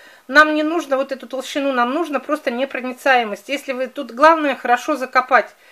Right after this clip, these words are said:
Если вы прекрасно, хорошо закопаете, даже вот здесь вот можно немножко потоптаться вот по этой, где будет земля,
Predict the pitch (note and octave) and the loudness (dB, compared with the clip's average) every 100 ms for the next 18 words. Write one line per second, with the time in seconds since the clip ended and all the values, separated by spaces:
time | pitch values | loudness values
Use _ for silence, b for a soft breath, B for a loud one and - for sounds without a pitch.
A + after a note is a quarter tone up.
0 | b C4+ D#4 D4 C4+ C4+ C4+ D4 D#4+ D#4 | b -6 -6 -6 -10 -8 -2 2 2 0
1 | B3 A#3+ A#3 D#4 C#4 B3+ A3+ B3+ C4 A#3+ | -4 -2 0 -2 -4 -2 -2 4 4 4
2 | A#3+ A3 B3 C4 B3+ A#3 C4 B3+ A#3 B | -2 -4 -4 -4 -8 -8 -10 -12 -16 B
3 | B - B3+ B3 B3+ B3+ B3+ C4 - A#3+ | B -10 -6 -4 -4 -4 -2 -4 -4 -6
4 | - - - B3 B3+ B3+ - C4+ C4+ A#3+ | -8 -20 -10 2 2 4 2 2 2 -8
5 | A#3 - A#3+ A#3 A3+ G#3+ G3+ A3+ G#3 G#3+ | -10 0 2 2 0 -8 -6 -8 -8 -12
6 | G3+ A3+ A3+ G#3+ | -10 -6 -2 -2